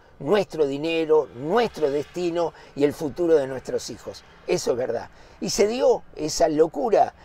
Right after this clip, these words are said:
Yo no podía creer cuando Damián hoy me llamó y me dijo, "Mirá, llamé a la Corte, se firmó la resolución y nos van a, a, a terminar dando la notificación en las próximas horas".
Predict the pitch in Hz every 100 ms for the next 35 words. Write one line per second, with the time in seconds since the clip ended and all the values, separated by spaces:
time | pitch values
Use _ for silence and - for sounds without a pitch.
0 | - - 427 180 180 180 165 180 208 185
1 | 170 151 147 147 147 156 190 185 165 190
2 | 160 139 143 139 175 202 175 139 165 185
3 | 139 135 160 147 151 165 160 - 202 196
4 | 165 147 131 143 127 165 170 143 143 113
5 | 127 117 156 170 165 - - - 139 139
6 | 147 160 147 135 - - 123 120 - 127
7 | 143 131 135 151 170 139 160 151 139 131
8 | 127 120 123 117 - 135 147 156 139 139
9 | - 156 - 131 123 - 113 120